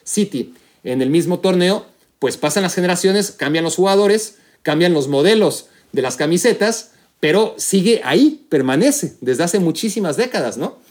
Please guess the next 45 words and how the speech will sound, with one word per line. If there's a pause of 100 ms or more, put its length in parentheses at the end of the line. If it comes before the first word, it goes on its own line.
(140)
Y
parece
inmutable. (380)
Entonces, (240)
podemos (100)
seguir
y
seguimos
cayendo (220)
ante (220)
la (360)
tentación (280)
de
ser
pragmáticos
y
decir,
"No,
no,
no,
a
ver, (300)
el
Real
Madrid
está
jugando
así,
está
jugando
bien, (260)
pero
no
está
al
nivel
del
Manchester
City".
El
Manchester
City,
hombre
por
hombre,